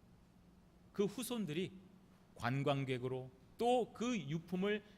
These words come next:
잘 사용할 뿐입니다. 그 사람의 소유가 되지 못하는 것입니다. 제 아무리 땀 흘려 수고해서 얻은 재물도 영원히 소유하지를 못하는 것입니다.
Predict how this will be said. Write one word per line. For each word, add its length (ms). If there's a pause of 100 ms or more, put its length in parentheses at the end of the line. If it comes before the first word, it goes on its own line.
(100)
잘 640 (220)
사용할 340
뿐입니다. 420 (1200)
그 120
사람의 340
소유가 300
되지 200
못하는 340
것입니다. 420 (320)
제 160
아무리 320
땀 160
흘려 200
수고해서 520
얻은 260
재물도 600 (280)
영원히 460
소유하지를 640
못하는 340
것입니다. 500